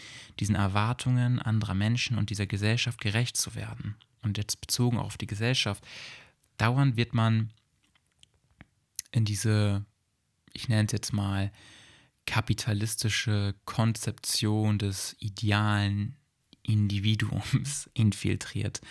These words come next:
Ich meine, dauernd wird einem suggeriert,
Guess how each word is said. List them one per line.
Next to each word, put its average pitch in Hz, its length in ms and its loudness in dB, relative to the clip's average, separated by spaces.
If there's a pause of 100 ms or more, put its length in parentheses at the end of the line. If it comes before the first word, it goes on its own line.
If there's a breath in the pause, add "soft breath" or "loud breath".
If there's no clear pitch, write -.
(320 loud breath)
Ich - 100 -4
meine, 110 340 8 (600 loud breath)
dauernd 139 580 6 (120)
wird 110 440 2
einem 107 240 6
suggeriert, 107 960 0